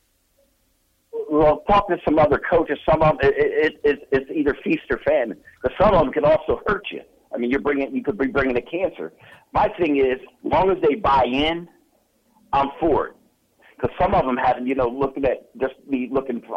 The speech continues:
on the outside looking at them, some of them haven't played other than special teams. Like, you take the kid from, that's the six eight, three, three fifty tackle. I mean, he's a big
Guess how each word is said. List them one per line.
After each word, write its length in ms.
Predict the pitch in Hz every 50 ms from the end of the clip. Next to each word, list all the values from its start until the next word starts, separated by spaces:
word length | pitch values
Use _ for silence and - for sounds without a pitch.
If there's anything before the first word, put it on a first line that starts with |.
| -
on 140 | - 113 107
the 100 | 104 104
outside 500 | - 127 - 175 - - 135 120 110 113
looking 280 | 117 117 117 - 110 110
at 140 | 104 101 107
them, 120 | 101 95 - _ - - _ _ - -
some 140 | 151 156
of 100 | 147 131
them 80 | 135 143
haven't 220 | 127 117 107 - -
played 340 | - 151 151 156 143 123 -
other 220 | 123 123 120 120
than 160 | 107 107 107 -
special 340 | - - 131 117 - - 92 - -
teams. 320 | 175 190 170 - - - - - - - - - - - - - - -
Like, 140 | - - 113
you 80 | 131 - -
take 160 | 156 135 -
the 100 | - 120 113 -
kid 220 | - 147 147 147 147 - -
from, 320 | 131 127 120 117 110 - - - -
that's 220 | 117 117 - - -
the 380 | 117 110 113 113 - - - - _ - -
six 160 | 196 - - 143
eight, 200 | 131 135 135 -
three, 240 | 120 123 123 120 - - - - _ - _ _
three 180 | - 135 131 127 - -
fifty 320 | 202 202 - - 269 220
tackle. 520 | - - - - 156 - - - - - - _ _ - - - - - _ _ _ -
I 60 | 120
mean, 380 | 120 120 117 113 107 104 110 110 - - _ _ - - - - - - - - - - - - - -
he's 240 | - - 147 151 139
a 60 | -
big 240 | - 143 139 123